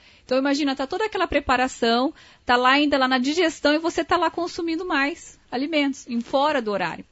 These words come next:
Você não deu tempo pra ele, é, absorver, queimar todo aquele alimento que vo-, consumir todo aquele alimento que você se alimentou. Não, você tá jogando mais carga em cima dele. Então, procurar os horários a cada três horas pra ele ter o tempo de descanso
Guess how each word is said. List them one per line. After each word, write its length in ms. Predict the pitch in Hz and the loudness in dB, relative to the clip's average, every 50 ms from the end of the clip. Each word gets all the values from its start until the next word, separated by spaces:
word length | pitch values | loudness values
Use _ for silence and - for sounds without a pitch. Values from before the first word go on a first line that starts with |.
| _ _ - | _ _ -18
Você 120 | - - 233 | -8 -6 -4
não 100 | 254 240 | -4 -2
deu 180 | 247 302 349 359 | -4 -4 -6 -6
tempo 340 | - - - 285 277 277 | -4 -2 0 0 0 -2
pra 200 | - - 240 240 220 | -6 -6 -4 -4 -4
ele, 320 | 208 208 196 185 165 175 _ _ - _ _ _ _ _ _ _ _ - - | -4 -6 -6 -8 -14 -16 _ _ -20 _ _ _ _ _ _ _ _ -8 -4
é, 160 | 196 196 190 | 0 0 0
absorver, 720 | 190 190 - - 220 196 185 180 196 233 254 254 233 226 | 0 -2 -4 -4 -4 -4 -2 -2 -2 0 0 2 0 0
queimar 400 | 214 - 196 196 202 208 208 196 | -2 -6 -8 -6 -4 -2 -2 -2
todo 160 | - 247 226 | -2 -2 -4
aquele 200 | 220 - - 208 208 | -4 -4 -2 -2 -2
alimento 360 | 208 196 202 196 190 190 - | -2 -2 -2 -4 -6 -6 -8
que 80 | - 196 | -14 -10
vo-, 160 | 190 196 202 | -8 -8 -8
consumir 440 | - - 220 208 - - 240 247 233 | -4 -4 -6 -6 -4 -2 -4 -2 -2
todo 140 | 254 247 | -2 -2
aquele 200 | 240 240 - 240 | -2 -2 -2 -4
alimento 440 | 226 226 208 208 208 214 214 208 - | -4 -2 -4 -4 -4 -4 -4 -6 -8
que 80 | - 208 | -12 -12
você 440 | 185 190 190 - - 202 185 180 - - - - - - | -10 -10 -10 -6 -6 -6 -6 -6 -8 -14 -20 -20 -20 -16
se 120 | - - 202 | -6 -4 -2
alimentou. 640 | 202 202 202 196 190 190 - 220 220 233 240 247 247 - - _ _ - | -2 0 -2 -2 -4 0 2 4 4 4 4 2 -2 -10 -20 _ _ -10
Não, 180 | 202 185 180 | -10 -10 -8
você 120 | 180 - 208 | -8 -12 -10
tá 160 | - 202 196 | -8 -6 -6
jogando 340 | 214 220 220 233 247 254 262 | -6 -4 -4 -2 -2 -2 -2
mais 260 | 254 247 285 339 - | -2 -2 -2 -2 -4
carga 320 | - 330 277 247 262 269 | -2 0 2 2 2 2
em 60 | 294 | 0
cima 260 | 285 - - 285 311 359 | -2 0 2 0 2 2
dele. 280 | 370 339 262 214 220 220 | 2 2 2 2 0 -2
Então, 180 | 220 240 240 | -2 -4 -4
procurar 440 | 233 - 269 - 269 254 262 277 302 | -2 -4 -4 -2 -2 0 0 0 0
os 120 | 311 294 262 | 0 2 2
horários 380 | 262 247 233 214 208 202 202 208 | 4 4 4 2 2 0 0 -2
a 60 | 196 | -2
cada 200 | - 196 202 202 | -4 -2 -4 -2
três 300 | - 240 254 285 285 262 | 0 2 2 2 4 4
horas 340 | 254 240 240 269 370 - - - - - - _ _ - | 6 6 6 4 4 0 -8 -16 -20 -20 -20 _ _ 0
pra 80 | 262 | 0
ele 140 | 254 262 277 | 2 2 0
ter 220 | 269 - 349 392 | -2 0 2 2
o 60 | 466 453 | 2 2
tempo 300 | - 349 269 269 240 247 | 2 2 2 2 0 -2
de 120 | 220 - | -6 -6
descanso 680 | - 214 208 - - 285 302 349 392 - - - - | -8 -8 -8 -4 0 2 2 2 2 -2 -6 -14 -16